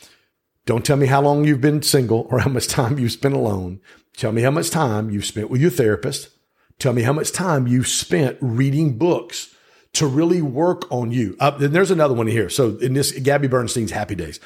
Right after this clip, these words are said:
was one of the first ones I read over a year ago. Phenomenal book as well. These four specific books were specifically for men. And then here's the, here's the kicker right here.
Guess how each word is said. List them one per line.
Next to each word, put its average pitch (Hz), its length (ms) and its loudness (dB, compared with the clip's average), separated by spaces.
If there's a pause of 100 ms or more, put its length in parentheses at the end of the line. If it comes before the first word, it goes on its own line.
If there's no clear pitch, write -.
was 165 140 2
one 165 140 2
of 127 40 -2
the - 60 -4
first 143 180 0
ones 127 140 -2
I 123 60 2
read 127 280 2
over 127 300 2
a 107 60 2
year 104 280 2
ago. 87 280 -10 (240)
Phenomenal 123 640 0
book 104 240 -2
as 87 100 -8
well. 92 220 -10 (320)
These 214 380 4
four 139 260 0
specific 117 580 -2
books 110 380 0
were 123 140 -2
specifically 110 640 -4
for 95 500 -6 (380)
men. 90 400 -8 (1000)
And 117 120 -4
then 123 100 2
here's 190 300 0
the, - 100 0
here's 170 240 -2
the - 80 -4
kicker 101 340 -2
right 82 180 -6
here. 92 220 -8